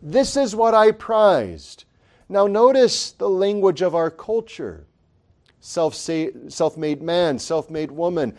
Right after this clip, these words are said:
He's pulled himself up from the bootstraps. He was poor, he's now rich. He's diligent. Look at all the degrees he's accomplished. Look at the life he has. Look at the house he's made.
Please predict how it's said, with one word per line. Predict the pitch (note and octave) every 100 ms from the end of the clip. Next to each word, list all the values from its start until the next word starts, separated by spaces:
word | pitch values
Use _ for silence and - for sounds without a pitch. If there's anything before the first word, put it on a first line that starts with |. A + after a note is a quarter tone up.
| _ _
He's | D3 C#3 A#2+ -
pulled | - E3+ E3+
himself | D#3+ F3 E3
up | E3+ F3
from | F3
the | E3+
bootstraps. | D3 F#3 F#3+ - F3 C3 - - _
He | D#3
was | D3+ -
poor, | - F3 F3+
he's | D#3+ D#3+
now | D#3+
rich. | D#3 F3+ F#3+ C3+ - - _
He's | D#3+ A#2+
diligent. | F3+ G3 G3 C#3 C3+ D3+
Look | F3+
at | F#3+
all | F3 F3
the |
degrees | F3 D3 F3 G3+ G3+ F#3
he's | D#3+
accomplished. | F3 - D#3+ C#3 C3+ - _ _ -
Look | F#3
at | G3
the | G3+
life | F#3 G3 G#3+ -
he | G#3
has. | E3 E3+ D3 C3+
Look | F#3
at | G3
the | F#3
house | D#3 G#3 A#3 A3
he's | G#3 E3
made. | E3 F3 C#3+